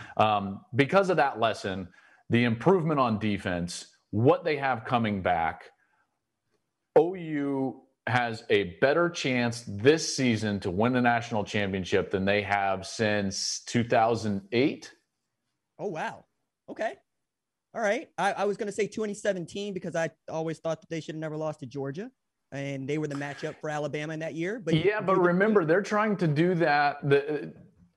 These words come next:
Speaker 1: listen, yeah, that, they had the matchup and, and everything. They were trying to do that with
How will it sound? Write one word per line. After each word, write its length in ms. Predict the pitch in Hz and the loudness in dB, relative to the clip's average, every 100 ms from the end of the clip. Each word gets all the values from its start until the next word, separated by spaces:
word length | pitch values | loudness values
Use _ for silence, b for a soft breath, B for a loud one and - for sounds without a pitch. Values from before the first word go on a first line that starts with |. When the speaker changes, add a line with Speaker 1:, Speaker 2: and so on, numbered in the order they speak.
| _ _ | _ _
Speaker 1:
listen, 300 | 165 180 143 | 4 6 2
yeah, 160 | 147 117 | 2 2
that, 400 | 131 143 - - | 2 2 -2 -16
they 520 | - - 127 135 127 | -14 -10 -8 2 4
had 260 | 139 156 170 | 4 2 2
the 60 | 165 | 0
matchup 640 | 156 160 156 151 151 143 | 2 2 4 4 4 2
and, 100 | 123 | 0
and 180 | 120 123 | 2 2
everything. 300 | 143 135 113 B B | 2 0 -6 B B
They 180 | - 151 | 4 6
were 140 | 220 214 | 6 2
trying 380 | - 180 180 160 | 2 2 2 0
to 80 | |
do 280 | 123 113 147 | 0 2 4
that 380 | 123 101 92 95 - | 4 4 2 0 -2
with 600 | 113 123 120 117 - | 2 4 4 0 -10